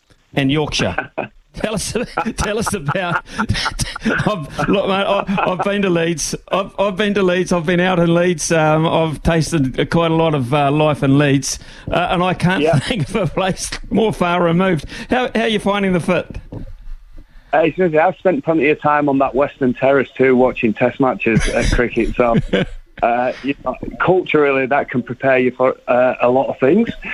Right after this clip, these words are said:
Speaker 2: Uh, um, mate, I've really enjoyed it.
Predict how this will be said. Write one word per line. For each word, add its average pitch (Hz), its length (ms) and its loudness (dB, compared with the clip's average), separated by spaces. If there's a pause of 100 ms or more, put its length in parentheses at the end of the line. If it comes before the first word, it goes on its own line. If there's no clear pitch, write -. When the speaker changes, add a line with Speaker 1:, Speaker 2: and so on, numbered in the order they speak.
(280)
Speaker 2:
Uh, 127 800 -4
um, 127 420 -16 (500)
mate, 165 200 0
I've 156 140 0
really 180 260 0
enjoyed 139 260 -6 (160)
it. 135 140 -6